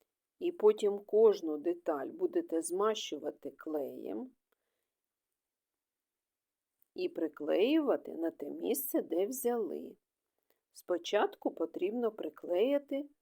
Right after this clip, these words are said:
ножки, потім шляпки. І у вас вийдуть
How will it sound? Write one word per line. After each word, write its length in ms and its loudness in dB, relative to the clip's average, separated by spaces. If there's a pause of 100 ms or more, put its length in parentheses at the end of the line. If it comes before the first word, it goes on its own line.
(160)
ножки, 680 -4 (360)
потім 480 4
шляпки. 840 -8 (800)
І 80 2
у 120 4
вас 320 6
вийдуть 500 -2